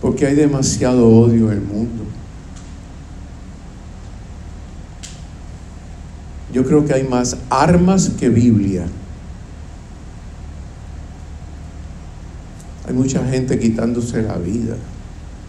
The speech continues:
Hay mucha avaricia, codicia, corrupción, mentira, manipulación, explotación, prejuicio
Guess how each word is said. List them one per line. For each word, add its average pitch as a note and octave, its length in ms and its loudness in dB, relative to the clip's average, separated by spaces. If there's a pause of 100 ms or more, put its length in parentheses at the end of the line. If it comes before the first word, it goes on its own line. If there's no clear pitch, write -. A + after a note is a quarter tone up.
(1040)
Hay - 80 -2
mucha C#3 320 4
avaricia, A2+ 760 2 (1200)
codicia, - 680 0 (1040)
corrupción, A2+ 840 2 (1000)
mentira, A2+ 840 2 (760)
manipulación, A#2+ 1080 2 (960)
explotación, A2 1120 0
prejuicio A2+ 1160 0